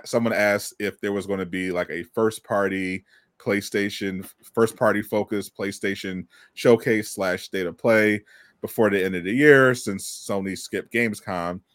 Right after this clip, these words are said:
And he said, "Yes, ninety, there's a state of play,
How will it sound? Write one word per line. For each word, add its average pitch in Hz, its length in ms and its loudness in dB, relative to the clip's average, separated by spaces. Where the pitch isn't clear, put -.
And 95 140 -6
he 104 80 -2
said, 85 340 -4
"Yes, 117 520 0
ninety, 107 520 0
there's 92 240 -4
a 87 60 -6
state 117 260 2
of 113 120 2
play, 107 460 4